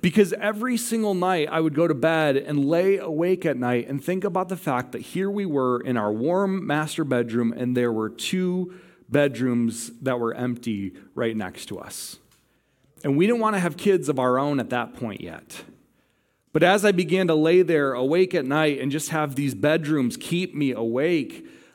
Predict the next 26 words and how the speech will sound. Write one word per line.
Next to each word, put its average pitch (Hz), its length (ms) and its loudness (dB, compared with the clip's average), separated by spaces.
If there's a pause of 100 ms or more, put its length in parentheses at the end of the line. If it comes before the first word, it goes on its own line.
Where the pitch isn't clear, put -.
(100)
I 147 80 0
really 160 500 2
believe 156 720 2
that 131 160 -2
the 131 80 -6
Holy 160 320 0
Spirit 147 500 -2
began 127 420 -2
convicting 139 600 -2
me, 123 100 0
began 127 360 -2
haunting 151 560 -2
me, 117 200 2
saying, 120 520 -2 (600)
"There 175 240 2
are 147 80 2
homeless 175 460 -4
people 101 540 -6 (1000)
that 143 180 -4
could 147 180 0
use 151 560 2
a 156 60 -2
warm 147 320 0
place 139 320 -4
to 123 80 -6
live. 123 560 -6